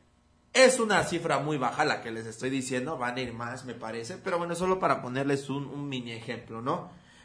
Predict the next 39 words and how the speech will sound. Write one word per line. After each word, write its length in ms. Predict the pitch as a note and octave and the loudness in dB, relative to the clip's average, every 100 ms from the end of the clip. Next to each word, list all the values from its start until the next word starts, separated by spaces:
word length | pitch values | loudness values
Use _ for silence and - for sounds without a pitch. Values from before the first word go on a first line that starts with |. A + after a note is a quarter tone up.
| - | -10
Este, 560 | B2+ C3 B2+ - C3+ C3 | -2 0 -2 -4 -2 0
la 140 | C3 | 2
verdad 240 | C3+ C#3+ E3 | 2 2 2
es 80 | |
de 140 | E3+ E3 | 0 -2
que 420 | C#3+ B2+ - - - _ D3+ | 0 0 0 -12 -20 _ -2
han 160 | D#3 | -2
sido 200 | D#3+ E3+ | -2 -4
unos 180 | D#3+ C3 | -2 -2
cuartos 320 | D#3 D3 D#3+ | -2 -2 -4
de 80 | B2+ | -8
final 400 | B2 C#3 D3 C#3 | -8 -6 -6 -4
muy, 180 | D#3 D#3+ | -6 -6
pero 180 | C3+ B2 | -6 -6
muy 220 | C3 C#3+ | -6 -10
interesantes. 880 | C#3 B2 A#2 A2+ D3 D3+ D3+ C#3+ - - - - _ - | -10 -10 -8 -4 0 0 -2 -6 -8 -16 -20 -20 _ 0
Les 160 | D#3+ F#3+ | 4 8
voy 160 | A#3 | 8
a 60 | A#3 | 8
dar 160 | A3 | 6
de 100 | G#3+ | 2
nueva 300 | G3+ G#3 F#3 | 2 2 2
cuenta 260 | F3+ F3+ F#3 | 0 -2 0
los 160 | D#3+ C3 | 0 0
resultados, 800 | B2+ C3 B2 D3+ D3 D#3+ - - - | -2 -4 2 4 4 0 -8 -18 -10
eh, 200 | A#2+ A#2+ | -6 -4
los 180 | A#2+ A2+ | -2 -2
resultados, 440 | A2 A2 C3+ B2+ | -4 -4 0 0
los, 560 | A#2+ A#2 A2+ A2+ G#2+ - | 0 -2 0 -2 -4 -10
eh, 120 | A#2+ A#2+ | -8 -4
los 220 | A#2+ B2 | -4 0
horarios. 480 | C3 D#3 E3 G3 - - - - | 4 6 4 0 -6 -16 -14 -6
América 560 | C3 F#3 F#3 F3+ D3+ | 0 2 2 2 0
Puebla 500 | F#3+ G#3+ G#3+ G#3+ - | 0 0 4 2 2
el 140 | C#3+ C3 | -2 -2
sábado 340 | D#3+ E3 D3 | 0 2 2
a 60 | B2+ | 0
las 180 | A#2+ - | 0 -2
seis 460 | C3 A2 - - | -4 -4 -10 -16